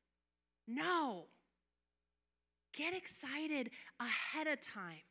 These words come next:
Have expectation ahead of time that the moment you pray,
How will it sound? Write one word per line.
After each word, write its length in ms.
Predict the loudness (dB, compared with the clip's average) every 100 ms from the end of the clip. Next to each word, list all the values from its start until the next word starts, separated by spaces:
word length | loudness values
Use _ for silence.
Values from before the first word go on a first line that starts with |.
| -20 -16 -2
Have 280 | 2 4
expectation 840 | 2 0 -4 -6 -4 -4 -2 -2 -2
ahead 480 | -2 -4 2 8 8
of 120 | 8
time 280 | 4 2 2 0 -6 -2
that 160 | 2
the 80 | 2
moment 1080 | 6 12 12 12 12 6 4 -2 -8 -8 -10 -18 -4
you 140 | 0 0
pray, 420 | 2 2 2